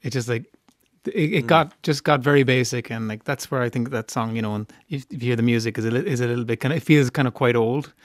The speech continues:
Speaker 1: It doesn't feel like a modern song at all,
Speaker 2: Mm.
Speaker 1: but, like, that was just, that's what I was feeling at the time. So
Speaker 2: I, I, I, the other thing that I'm picking up on Derek's text about channeling your inner Paul Brady.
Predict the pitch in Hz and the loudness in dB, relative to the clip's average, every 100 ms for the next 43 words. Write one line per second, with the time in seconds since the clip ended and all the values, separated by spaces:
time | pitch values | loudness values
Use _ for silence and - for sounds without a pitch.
0 | - - _ 139 135 123 131 117 117 113 | -20 -20 _ -6 -2 0 -2 -2 0 0
1 | 110 107 - 107 120 123 110 117 117 110 | 0 -4 -4 -4 -2 -2 -4 -6 -10 -8
2 | - 120 123 120 - _ - 117 - 113 | -2 -2 -2 -4 -8 _ -6 -6 -4 -2
3 | 110 - 113 107 98 - 110 104 110 110 | -4 -4 -6 -6 -10 -10 -10 -10 -12 -16
4 | 113 151 156 156 156 - 151 - 123 - | -6 -4 -2 -2 -2 -2 -4 -6 -10 -12
5 | - 127 - 160 185 226 226 151 131 123 | -16 -16 -8 -4 -4 -4 -8 -6 -6 -10
6 | 123 104 104 107 107 - 131 127 117 120 | -16 -14 -14 -14 -16 -10 -10 -6 -4 -4
7 | 113 107 113 110 - - 123 - - 110 | -4 -2 -2 -2 -8 -10 -10 -10 -12 -6
8 | 104 - 113 113 107 104 104 107 107 104 | -6 -6 -8 -8 -8 -6 -6 -6 -6 -8
9 | - 107 104 107 113 107 107 | -4 -4 -4 -4 -4 -4 -8